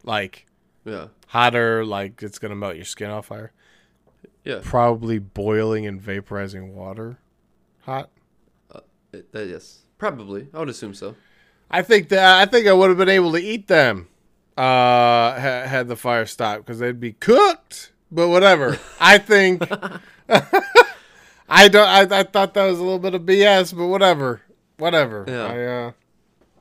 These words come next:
Speaker 1: I've, I had a lot of beefs with this movie, especially
Speaker 2: As
Speaker 1: when
Speaker 2: I
Speaker 1: it
Speaker 2: said,
Speaker 1: ended.
Speaker 2: that's
Speaker 1: I was
Speaker 2: really
Speaker 1: like,
Speaker 2: funny.
Speaker 1: I don't know. I don't even know what I watched. Oh,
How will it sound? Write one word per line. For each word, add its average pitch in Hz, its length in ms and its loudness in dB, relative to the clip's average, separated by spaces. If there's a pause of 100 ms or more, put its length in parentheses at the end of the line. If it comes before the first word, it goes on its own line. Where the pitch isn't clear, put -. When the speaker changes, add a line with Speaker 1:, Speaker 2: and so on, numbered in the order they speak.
(400)
Speaker 1:
I've, 180 300 4
I 175 160 0
had 185 160 6
a 175 40 0
lot 156 180 4
of 123 60 -6
beefs 123 260 -4
with 107 120 -8
this 98 200 -14
movie, 92 280 -16 (560)
especially 180 340 0
Speaker 2:
As 185 40 0
Speaker 1:
when 180 120 0
Speaker 2:
I 156 40 2
Speaker 1:
it 139 40 0
Speaker 2:
said, 147 160 8
Speaker 1:
ended. 127 200 -4
Speaker 2:
that's 120 80 2
Speaker 1:
I 120 60 2
was 117 100 -4
Speaker 2:
really 120 120 0
Speaker 1:
like, 120 80 -4
Speaker 2:
funny. 135 40 4
Speaker 1:
I 156 80 4
don't 151 100 0
know. 127 100 -2
I 131 140 -4
don't 190 120 0
even 247 220 -4
know 196 120 2
what 180 140 2
I 156 40 4
watched. 139 520 -4
Oh, 196 240 2